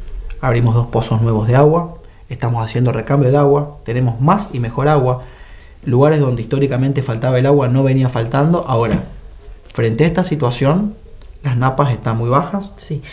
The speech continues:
Speaker 2: Ayer, por ejemplo, se visualizaba, por lo menos en el sector donde vivo yo, que es la zona de Retiro, como todos saben,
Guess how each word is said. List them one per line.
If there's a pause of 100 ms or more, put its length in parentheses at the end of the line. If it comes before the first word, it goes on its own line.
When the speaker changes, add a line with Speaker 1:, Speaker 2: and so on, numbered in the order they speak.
(140)
Speaker 2:
Ayer,
por
ejemplo,
se
visualizaba,
por
lo
menos
en
el
sector
donde
vivo
yo,
que
es
la
zona
de
Retiro,
como
todos
saben,